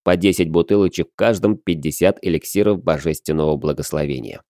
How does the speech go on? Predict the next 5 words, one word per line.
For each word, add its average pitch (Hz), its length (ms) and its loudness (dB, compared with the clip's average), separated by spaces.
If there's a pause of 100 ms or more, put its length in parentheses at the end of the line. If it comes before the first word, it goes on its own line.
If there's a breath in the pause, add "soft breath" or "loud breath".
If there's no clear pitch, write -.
(400)
Целое 131 520 4
состояние, 90 840 2
с - 80 -10
одной 73 280 -4
стороны, 71 440 -6